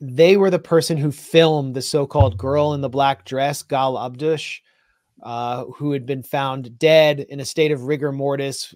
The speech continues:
with her dress kind of, sh-, small dress kind of hiked up, um, with burns on her head next to her destroyed car. An image,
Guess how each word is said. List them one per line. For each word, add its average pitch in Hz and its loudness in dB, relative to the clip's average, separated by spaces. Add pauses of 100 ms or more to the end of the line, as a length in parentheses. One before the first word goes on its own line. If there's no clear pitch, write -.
with 131 -10
her 143 -6
dress 139 -2
kind 139 -6
of, 127 -10 (280)
sh-, - -18
small 147 -2
dress 131 -4
kind 147 -10
of 123 -10
hiked 139 -10
up, 123 -4 (680)
um, 123 -8
with 110 -12
burns 151 0
on 135 -4
her 127 -6
head 123 -4
next 135 -6
to 151 -2
her 143 -4
destroyed 123 -6
car. 123 -6
An 170 -4
image, 175 -2